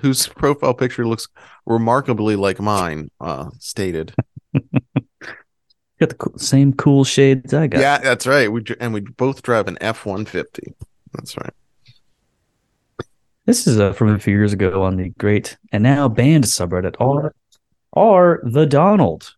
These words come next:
Speaker 1: Mm-hmm.
Speaker 2: And it's a link to a clip from Tucker Carlson, where he says these things. "Mexico exports its serious problems to the United States.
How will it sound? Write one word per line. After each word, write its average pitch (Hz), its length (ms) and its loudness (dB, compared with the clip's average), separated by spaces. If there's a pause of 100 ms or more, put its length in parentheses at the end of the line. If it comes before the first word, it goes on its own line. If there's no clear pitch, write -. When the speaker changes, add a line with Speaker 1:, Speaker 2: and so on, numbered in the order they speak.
Speaker 1:
Mm-hmm. 98 640 -10 (1200)
Speaker 2:
And 127 100 2
it's 123 160 2
a 113 80 2
link 175 240 4 (140)
to 143 200 0
a 147 80 4
clip - 420 -2 (140)
from 175 280 0 (100)
Tucker 247 280 2
Carlson, - 680 -2 (1300)
where 110 200 -4
he 110 140 0
says 98 460 0 (120)
these 180 360 2
things. - 520 -8 (920)
"Mexico 120 540 2
exports - 580 -2
its - 180 -2
serious 233 380 4
problems 143 460 2
to 107 60 -2
the 101 60 0
United 131 320 2
States. - 380 0